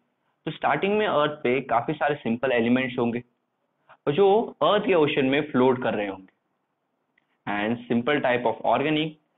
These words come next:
and inorganic compounds may have been formed from those। Now, सिंपल एलिमेंट से कुछ सिंपल ऑर्गेनिक और कुछ सिंपल इनऑर्गेनिक कंपाउंड्स फॉर्म हुए होंगे। Complex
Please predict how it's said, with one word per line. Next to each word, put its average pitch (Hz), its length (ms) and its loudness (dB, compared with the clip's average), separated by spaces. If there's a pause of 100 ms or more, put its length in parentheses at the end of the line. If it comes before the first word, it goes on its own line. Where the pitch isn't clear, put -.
(180)
and 120 340 -4
inorganic 175 460 0 (100)
compounds 110 520 -4 (640)
may 143 260 0
have 151 240 -2 (100)
been 147 140 -2 (140)
formed 127 500 2
from 104 260 0
those। 139 220 -2 (1300)
Now, 247 280 0
सिंपल 175 280 0
एलिमेंट 147 480 2
से 117 280 0
कुछ 165 220 -4
सिंपल 147 640 0 (240)
ऑर्गेनिक 107 580 0 (500)
और 208 180 4
कुछ 208 340 0
सिंपल 160 540 0
इनऑर्गेनिक 135 560 0
कंपाउंड्स 113 480 -2
फॉर्म 139 220 0
हुए 135 160 0
होंगे। 131 260 -6 (1800)
Complex 104 420 -2